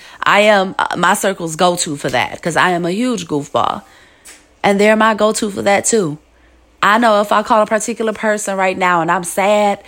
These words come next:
she gonna have me laughing so hard that my stomach is gonna cramp, no matter what's going on. And it's good to have those type of people in your life.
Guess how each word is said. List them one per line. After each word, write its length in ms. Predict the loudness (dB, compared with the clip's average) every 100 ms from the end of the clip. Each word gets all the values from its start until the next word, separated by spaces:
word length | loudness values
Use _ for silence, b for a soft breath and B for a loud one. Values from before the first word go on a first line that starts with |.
| B B B
she 340 | -6 0 2
gonna 180 | 2 2
have 200 | 2 2
me 120 | 0
laughing 340 | 4 4 2 -2
so 240 | 0 0
hard 440 | 2 2 2 0
that 120 | -2 -2
my 120 | -2
stomach 420 | -2 -4 -4 -6
is 100 | -6
gonna 200 | -6 -6
cramp, 320 | -4 -4 -6 -12 _ b b b b -20 -20 -20 _ -2
no 200 | 2 4
matter 280 | 4 4 2
what's 360 | 2 0 -2
going 280 | -6 -6 -6
on. 360 | -8 -10 -12 -18 _ _ b b b b _ -20 _
And 140 | 0 2
it's 140 | 0
good 240 | 0 0 2
to 80 | 2
have 240 | 2 2
those 160 | 0 0
type 200 | -2 -2
of 100 | -4
people 320 | -4 -2 -4
in 120 | -4
your 100 | -4
life. 380 | -2 -2 -4 -14